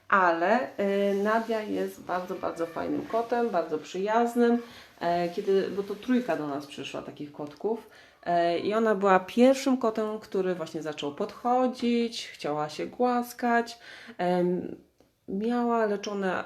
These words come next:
oczy, miała troszeczkę kociego kataru i już jest, zdaje się, wysterylizowana.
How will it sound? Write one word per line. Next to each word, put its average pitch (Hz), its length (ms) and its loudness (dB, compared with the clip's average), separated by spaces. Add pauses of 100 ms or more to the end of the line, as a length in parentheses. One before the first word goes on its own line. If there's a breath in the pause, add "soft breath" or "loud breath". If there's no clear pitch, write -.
(120)
oczy, 214 360 -6
miała 180 140 -4
troszeczkę 165 640 -6
kociego 165 380 -8
kataru 214 800 -4 (280)
i 175 200 -4
już 226 240 -6
jest, 208 140 -2
zdaje 196 300 -6
się, 185 140 -8
wysterylizowana. 165 1160 -10